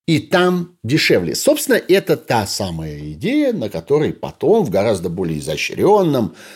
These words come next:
в гораздо более развитом, в гораздо более хитром виде выросли сети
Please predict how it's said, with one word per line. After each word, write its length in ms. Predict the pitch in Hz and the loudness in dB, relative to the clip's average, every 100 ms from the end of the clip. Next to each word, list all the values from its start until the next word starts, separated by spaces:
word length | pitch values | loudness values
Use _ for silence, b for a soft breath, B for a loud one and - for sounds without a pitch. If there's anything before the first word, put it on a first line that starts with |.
| B | B
в 80 | - | -4
гораздо 320 | 120 120 87 | 0 0 -2
более 240 | 82 82 78 | -4 -4 -4
развитом, 720 | 73 120 180 127 127 120 104 | 2 4 4 2 -2 -2 -4
в 80 | 85 | -2
гораздо 300 | 98 104 92 | -2 -2 -2
более 220 | 98 87 | -2 -4
хитром 580 | - - 127 - 80 147 | -4 -4 -4 -4 -4 0
виде 380 | 220 196 170 B B B B | 2 4 2 B B B B
выросли 760 | 90 120 196 214 - 156 101 - | 0 4 6 4 2 -6 -6 -8
сети 580 | - - 131 127 175 165 | -8 -4 -4 -2 -2 -2